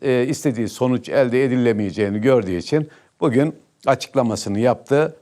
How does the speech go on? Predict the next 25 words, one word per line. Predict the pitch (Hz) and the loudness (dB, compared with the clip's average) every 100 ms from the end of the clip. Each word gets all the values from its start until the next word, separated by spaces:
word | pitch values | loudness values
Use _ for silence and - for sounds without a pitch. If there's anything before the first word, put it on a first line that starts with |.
| - | 0
ve | 113 120 | 2 2
seçimlere | 104 143 135 110 107 135 151 - | 0 -2 -2 -2 0 0 -2 -4
kendileri | - 127 101 107 123 143 | -2 0 0 0 0 2
ayrı | 135 120 | 2 2
olarak | 117 104 135 - | 2 2 0 0
katılacaklarını | 123 120 107 95 92 104 95 92 | -2 0 -2 0 0 2 2 -2
duyurdu. | 76 73 64 69 _ - _ _ | -4 -6 -6 -10 _ -20 _ _
Şöyle | - 185 202 | 0 4 4
ki | 175 156 131 - | 4 2 0 -2
bir | 104 143 220 | -6 0 4
oya | 180 151 147 | 6 6 4
bile | 131 151 | 2 2
ihtiyaç | 143 123 143 135 139 | 0 0 2 2 4
olan | 135 123 117 | 2 2 0
bir, | 107 - | -2 -2
e, | 120 113 104 | 0 2 2
seçim, | - 107 117 135 - - | -2 -2 -2 -4 -6 -2
böyle, | 123 123 110 117 | 2 2 2 0
böyle | 107 98 | 0 0
son | - 135 123 | -2 -2 0
derece | 101 101 135 | -2 -2 -2
önemli | 117 117 120 104 | -2 -2 -2 -4
bir | 101 | -2
yarışın | 104 113 120 - 113 87 | 2 2 0 -4 -6 -6
içerisinde | 98 131 104 - 87 101 143 | -2 -2 -2 -4 -2 0 0